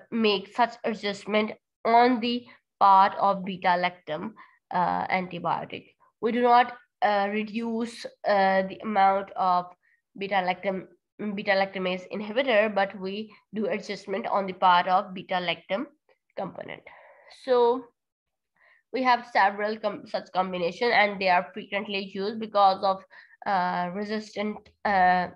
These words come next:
stains out there, and they are producing several beta lactamases, which can be eas-, uh, which can easily destroy,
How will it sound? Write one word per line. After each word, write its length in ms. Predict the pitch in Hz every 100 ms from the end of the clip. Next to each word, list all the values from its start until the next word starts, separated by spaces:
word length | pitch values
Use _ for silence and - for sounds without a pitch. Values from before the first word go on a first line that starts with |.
| _
stains 600 | - 208 196 185 208 262 - _ -
out 240 | 190 202
there, 440 | 185 - 208 - -
and 380 | 196 180 180 190 - _ _ -
they 140 | 202
are 140 | 190
producing 600 | 190 202 190 185 190 - 196
several 540 | - 185 180 180 180
beta 200 | 196 190
lactamases, 800 | 180 175 180 185 175 180 214 254 - - _
which 240 | 196 -
can 220 | - 196 185
be 160 | -
eas-, 180 | 214 - -
uh, 120 | 208
which 220 | 190 214
can 180 | 220 208
easily 480 | - 185 202 190 190
destroy, 680 | 190 - 208 190 180 185